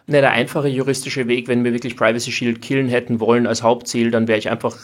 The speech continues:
in Wien zu meinem lokalen Gericht gegangen und hätte gesagt, „Ich suche mir irgendeinen Datentransfer unter Privacy Shield aus, behaupte, Privacy Shield ist, ist unzulässig.“ Damit muss das Wiener Gericht dann das dem E uGH direkt vorlegen und sagen, „Ist das jetzt gültig oder nicht?“, weil sonst kann ich in Österreich da nicht entscheiden.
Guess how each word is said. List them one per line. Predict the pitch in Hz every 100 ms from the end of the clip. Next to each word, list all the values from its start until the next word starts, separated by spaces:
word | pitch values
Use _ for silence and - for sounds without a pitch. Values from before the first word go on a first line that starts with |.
| -
in | 127 117
Wien | 117 127
zu | 120 123
meinem | 113 113 113 113 113 - 120
lokalen | 113 123 117 113
Gericht | 113 120 117
gegangen | 120 113 117
und |
hätte | 110 110
gesagt, | 123 -
„Ich | - 113
suche | 127 117
mir |
irgendeinen | 120 120 113 110
Datentransfer | 110 110 117 113 113 - 113
unter | 110
Privacy | - 113 120 117
Shield | 117 123 113
aus, | 110 117 113 - - -
behaupte, | 123 113 117 123
Privacy | 117 113 110 110
Shield | 110 123 113 113
ist, | 120 110 -
ist | - 104 -
unzulässig.“ | - 135 139 127 117 - 117 113 - - - -
Damit | 117 113
muss | 120 123
das | 113
Wiener | 117 117
Gericht | 117 113 113 - - - 117
dann | 107 107 110 110
das | 110 - -
dem | 110
E |
uGH | 117 113 107 113
direkt | 123 110 110
vorlegen | 113 113 113 113
und | 110
sagen, | 107 107 117
„Ist | 120 -
das | 117
jetzt | 117
gültig | 120 113 117 113
oder | 104
nicht?“, | 110 120 -
weil |
sonst | 113 113 -
kann | 110
ich | 110
in | 110
Österreich | - - 110 -
da | 104
nicht | 101
entscheiden. | 104 104 107 110 120